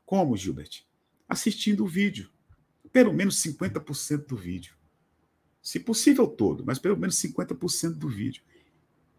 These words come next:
E depois você pega e compartilha. Compartilha, compartilha o máximo. Ajude a gente. Compartilhe em tuas redes sociais. Outra forma de você ajudar é virando membro. Membro do canal.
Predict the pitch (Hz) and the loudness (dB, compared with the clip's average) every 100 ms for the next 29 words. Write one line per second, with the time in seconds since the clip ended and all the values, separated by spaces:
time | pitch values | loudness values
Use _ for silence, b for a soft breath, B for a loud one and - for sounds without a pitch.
0 | _ - 151 - 135 135 - 139 - 120 | _ -4 -2 0 2 2 2 -2 6 6
1 | 135 - 131 - 190 - 196 - - - | 6 0 -4 -2 -2 0 -2 -2 -4 4
2 | 196 135 82 - _ _ - 135 139 - | 6 6 2 -4 _ _ -6 -2 -2 -2
3 | 170 175 156 151 135 - 165 151 b b | -2 -2 -4 -4 -4 -2 -2 -2 b b
4 | - 156 143 147 143 127 170 139 123 175 | -6 2 6 6 4 0 0 0 2 4
5 | 196 139 123 92 80 - - _ b b | 4 4 2 0 -4 -8 -14 _ b b
6 | b 175 175 151 - 170 175 139 175 151 | b -2 0 0 0 -2 -2 0 0 0
7 | - 127 127 - - - _ - - 143 | 2 2 2 -2 -6 -12 _ -6 -2 -2
8 | - 95 87 - B B 226 247 220 - | 0 0 -2 -8 B B 4 4 0 2
9 | 139 139 110 113 117 - 139 139 147 143 | 2 4 0 -2 -2 0 0 0 2 2
10 | 160 - _ - 135 143 151 170 180 156 | 2 -4 _ -2 0 4 2 2 0 2
11 | 135 143 - - _ _ _ _ _ _ | 4 4 2 -8 _ _ _ _ _ _
12 | - 170 185 196 139 120 123 104 101 107 | -4 0 4 4 4 4 4 0 -4 -4
13 | 87 71 64 | -4 -4 -8